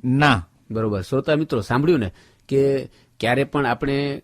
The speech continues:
Speaker 2: કોઈ આપણને પૈસા આપતું હોય છે, એવા સંજોગોમાં આપણને ક્યારે પણ ક્યુ આર કોડ સ્કેન કરવાનું નથી આવતું.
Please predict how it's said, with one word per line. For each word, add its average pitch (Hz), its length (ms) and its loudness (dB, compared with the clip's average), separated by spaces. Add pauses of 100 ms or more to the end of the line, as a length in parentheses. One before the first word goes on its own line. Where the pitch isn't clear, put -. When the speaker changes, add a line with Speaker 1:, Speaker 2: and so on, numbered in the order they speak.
Speaker 2:
કોઈ 127 220 2
આપણને 127 360 0
પૈસા 117 380 -2
આપતું 101 300 -2
હોય 123 160 2
છે, 110 200 -6 (120)
એવા 139 240 2
સંજોગોમાં 147 760 0 (140)
આપણને 147 640 -2 (360)
ક્યારે 135 220 2
પણ 151 220 -2
ક્યુ 135 300 0
આર 151 140 6
કોડ 151 420 0
સ્કેન 147 320 -2
કરવાનું 139 400 0
નથી 113 260 -4
આવતું. 95 320 -6